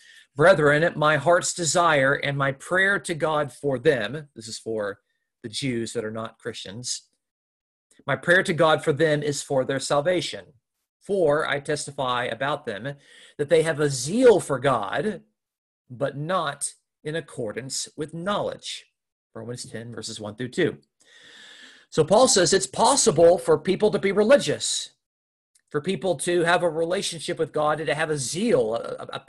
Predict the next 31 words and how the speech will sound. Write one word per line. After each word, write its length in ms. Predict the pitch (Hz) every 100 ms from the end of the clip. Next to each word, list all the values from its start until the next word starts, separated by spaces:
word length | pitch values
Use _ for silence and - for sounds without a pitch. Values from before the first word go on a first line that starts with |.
| -
passion, 520 | - 196 247 - 139 120
a, 40 |
a 280 | 113 123 -
fervent, 720 | - - 208 214 180 - - _ _ _ _ _ -
uh, 140 | 139 131
zeal 380 | 123 160 214 165
for 180 | -
God, 560 | 139 208 165 120 143 185 _ _ _ -
but 440 | 156 156 - - _ _ _ _ _ _
have 320 | - 170 175
incorrect 480 | 160 170 - 165 151
knowledge, 680 | 147 123 92 - - - _ _ _ _ _ -
okay? 420 | 120 135 151 185 _ _ -
And 140 | 131
notice 300 | 147 214 147
there 260 | - 131 131
that 240 | 131 127
without 520 | 135 135 185 175 147 -
the 120 | 143
correct 340 | - 147 135
knowledge, 520 | 139 120 123 143 - -
Paul 420 | 151 156 151 - _ _ _ _
is 380 | 135 127 123 -
assuming 520 | 127 - 175 139 143
that 160 | 135 -
they 140 | 135
do 160 | 143 139
not 260 | 131 135
have 240 | - 131 131
salvation, 560 | 135 120 123 117 - _ _ _ _ _ _ -
okay? 360 | - 123 143